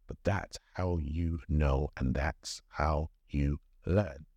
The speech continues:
So if you don't wanna do it from everything else we've talked about so far, do it for the business. Do it for your business. Don't become a bottleneck for decisions or bottleneck for progress.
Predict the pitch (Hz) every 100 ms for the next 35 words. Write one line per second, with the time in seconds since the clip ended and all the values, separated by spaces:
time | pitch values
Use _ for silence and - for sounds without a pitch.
0 | _ _ _ _ - 110 160 147 127 135
1 | 143 120 - 120 113 107 101 - _ _
2 | _ 113 117 113 113 113 131 110 107 90
3 | - 123 135 147 156 151 151 170 156 -
4 | - - _ - _ _ _ _ _ _
5 | - - - - - - _ - - -
6 | _ - 110 117 117 - - 107 104 95
7 | 95 95 - 78 - - - _ - _
8 | - - 104 120 120 - 117 110 - 92
9 | 101 90 92 85 85 - - - _ _
10 | - - - 87 87 82 78 85 82 80
11 | 71 - - 69 65 - 78 76 76 67
12 | - - - 80 76 73 - - 80 76
13 | - - -